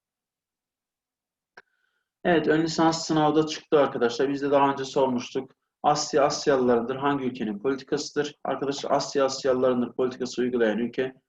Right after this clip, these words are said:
Japonya'dır arkadaşlar. Hitler'in politikası nedir? Hitler Nazi Almanyası'nın lideriydi. Nazizm. Lenin politikası arkadaşlar Lenin komünizmi Rusya'ya getiriyor. Onu daha,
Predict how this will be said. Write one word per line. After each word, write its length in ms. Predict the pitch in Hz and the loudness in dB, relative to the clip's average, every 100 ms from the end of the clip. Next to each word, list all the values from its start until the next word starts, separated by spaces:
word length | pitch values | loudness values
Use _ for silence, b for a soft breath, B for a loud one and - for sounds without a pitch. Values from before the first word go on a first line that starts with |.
| _ - | _ -10
Japonya'dır 600 | 120 135 127 113 95 95 | -2 -2 -2 -4 -2 0
arkadaşlar. 720 | 92 92 90 90 - 110 - _ _ _ _ _ _ _ | -2 -2 -8 -8 -6 -6 -8 _ _ _ _ _ _ _
Hitler'in 380 | - - 165 160 | -12 -2 0 0
politikası 520 | 160 156 - 156 - | 0 -2 0 -2 0
nedir? 220 | 151 143 151 | -2 -2 -2
Hitler 460 | 147 - 151 143 - | -6 -2 2 2 0
Nazi 380 | 127 135 131 135 | -4 -2 4 6
Almanyası'nın 720 | 120 117 113 107 - 107 104 | 6 4 -4 -6 -8 -8 -6
lideriydi. 560 | 135 135 131 123 139 | -4 0 0 0 -4
Nazizm. 580 | 131 131 123 104 107 117 117 _ _ _ _ _ _ _ _ _ _ _ _ _ _ - | -2 -2 -2 -4 -6 -8 -12 _ _ _ _ _ _ _ _ _ _ _ _ _ _ -6
Lenin 280 | 123 156 156 | -2 -2 -2
politikası 580 | 160 151 151 147 - 143 | -2 -4 -4 -8 2 4
arkadaşlar 540 | 143 143 143 143 139 | 4 0 0 0 0
Lenin 460 | 135 135 131 127 - | -2 -4 -8 -12 -12
komünizmi 640 | - 131 127 127 123 123 104 _ - | -8 -6 -6 -6 -4 -4 -6 _ -8
Rusya'ya 540 | 117 - 107 92 82 - _ _ _ _ | -8 -4 -2 -2 -2 -10 _ _ _ _
getiriyor. 560 | 107 101 113 104 104 110 _ _ _ _ _ _ _ _ | -6 -6 -6 -4 -4 -6 _ _ _ _ _ _ _ _
Onu 260 | - 127 131 | -10 -8 -4
daha, 340 | 127 135 127 | -2 0 0